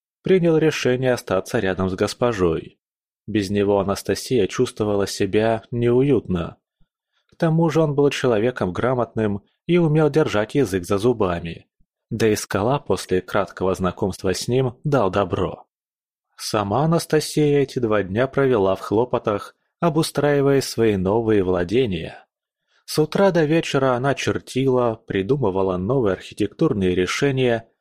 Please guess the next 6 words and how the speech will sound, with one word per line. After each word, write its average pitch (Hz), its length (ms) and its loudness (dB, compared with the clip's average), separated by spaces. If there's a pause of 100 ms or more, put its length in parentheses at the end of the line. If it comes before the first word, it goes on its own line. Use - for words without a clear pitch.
(100)
перетаскивала 110 840 0
мебель, 98 540 0 (160)
меняла 139 460 0
шторы, 107 600 0
развешивала 104 720 -2
картины, 110 720 -2